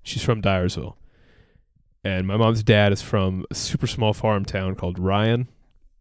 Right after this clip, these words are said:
It's one of those places where if you drive past the turn,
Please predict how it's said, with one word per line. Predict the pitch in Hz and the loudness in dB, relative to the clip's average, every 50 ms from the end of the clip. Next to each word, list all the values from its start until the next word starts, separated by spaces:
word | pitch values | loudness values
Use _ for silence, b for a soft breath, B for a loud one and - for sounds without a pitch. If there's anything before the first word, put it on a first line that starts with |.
| _ _ _ _ _ _ _ _ _ _ _ _ _ _ _ _ _ _ _ _ _ _ _ _ _ _ _ _ - | _ _ _ _ _ _ _ _ _ _ _ _ _ _ _ _ _ _ _ _ _ _ _ _ _ _ _ _ -4
It's | - 127 - - | -4 -4 -2 0
one | 143 135 | -2 0
of | 123 | 0
those | 113 104 - | 0 -2 0
places | - 113 110 - - 107 107 | 0 0 -2 -2 -6 -8 -4
where | 104 101 98 95 | 0 2 2 2
if | 95 - - - | 0 0 -2 -2
you | 98 95 92 92 92 92 92 92 | 0 2 2 2 2 2 0 -2
drive | - - 98 95 98 98 - | -4 -6 -6 -6 -6 -6 -6
past | - - 98 95 98 95 - - - | -4 -4 -2 -2 -4 -4 -6 -10 -14
the | 107 | -10
turn, | - - - 98 98 98 104 107 104 - | -6 -4 -2 0 0 0 0 -2 -6 -12